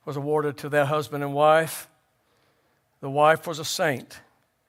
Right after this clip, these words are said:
He opened his eyes and screamed and said, "Get me out of these flames," as he took his last breath.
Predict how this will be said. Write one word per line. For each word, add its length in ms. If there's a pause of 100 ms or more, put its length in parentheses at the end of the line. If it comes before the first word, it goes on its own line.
(1800)
He 200
opened 280
his 240
eyes 440
and 160
screamed 680
and 100
said, 240
"Get 160
me 140
out 160
of 60
these 180
flames," 680
as 220
he 80
took 260
his 140
last 340
breath. 340